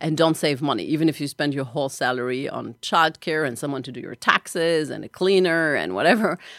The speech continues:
She was very strong about that and left an impression with me. Seeing her as a minority woman as well, because I think that played a role in my life as well, being not just a woman, but a Muslim, Arab woman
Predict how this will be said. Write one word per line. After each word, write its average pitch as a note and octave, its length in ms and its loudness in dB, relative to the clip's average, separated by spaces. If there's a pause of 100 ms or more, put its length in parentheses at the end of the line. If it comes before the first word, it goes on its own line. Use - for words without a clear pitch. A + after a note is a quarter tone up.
(220)
She - 140 -2
was E4 120 4
very D4 260 2
strong G3+ 280 0
about D#3 280 0
that D#3 120 0
and D3 160 -6
left F#3+ 260 -6
an C#3 140 -4
impression C#3+ 680 -6 (120)
with B2+ 260 -10
me. - 440 -10 (400)
Seeing G#3+ 340 -2
her F#3+ 180 4
as D#3+ 120 2
a D#3 60 2
minority D3+ 640 0
woman A#2+ 260 -6
as B2+ 160 -8
well, B2 280 -6
because - 180 -14
I C3 80 -4
think C#3+ 160 -8
that C3+ 160 -6
played B2+ 240 -6
a A#2 60 -8
role A2 260 -8
in A2+ 80 -8
my A2+ 160 -8
life B2+ 240 -10
as B2+ 140 -10
well, C3+ 180 -2
being B2 300 -6
not B2+ 160 -6
just - 240 -10
a B2 40 -12
woman, C3 280 -6
but B2+ 160 -12
a B2 40 -12
Muslim, C3 800 -8
Arab C3+ 320 -8
woman B2+ 440 -8